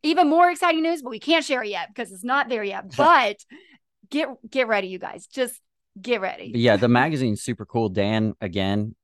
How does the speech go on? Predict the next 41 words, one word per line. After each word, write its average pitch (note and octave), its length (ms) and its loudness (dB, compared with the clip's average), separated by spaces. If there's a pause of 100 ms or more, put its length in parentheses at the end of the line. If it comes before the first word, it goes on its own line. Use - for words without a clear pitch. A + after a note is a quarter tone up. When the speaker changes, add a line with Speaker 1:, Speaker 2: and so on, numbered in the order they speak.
(140)
Speaker 2:
came G#2+ 180 0
up G2 160 -2
with G#2+ 120 -4
this G#2+ 180 -4
idea. G2+ 560 0
Da-, A2 160 -2 (100)
Dan, D3 280 -4
I'm G2+ 120 -12
telling C#3+ 300 -4
you, D#2+ 80 -8
Dan's G#2+ 320 -8
just, - 260 -16 (340)
he's A2+ 220 -6
Speaker 1:
<laughs> F#2 140 -2
Speaker 2:
on F#2 80 -2
it. - 320 -10
He, A2+ 100 -8 (140)
best C#3 180 -2
decision A2+ 340 -2
we G#2+ 120 0
ever G2+ 180 -2
made G2 240 -2
was F2+ 120 -12
to F2+ 60 -10
bring F#2 200 -4
Dan F#2+ 200 -2
on F2 140 -4
the E2+ 100 -10
team, E2+ 300 -8
'cause E2+ 300 -10
that, F#2 200 -4 (140)
that G#2 200 -2
man, D#2+ 360 -8
just E2+ 180 -14 (140)
tell F2+ 160 -6
you E2 140 -10
what. E2 180 -12 (400)
But, C#3+ 160 6
uh, A#2+ 200 6
he, D#3 360 -2
uh, B2+ 300 2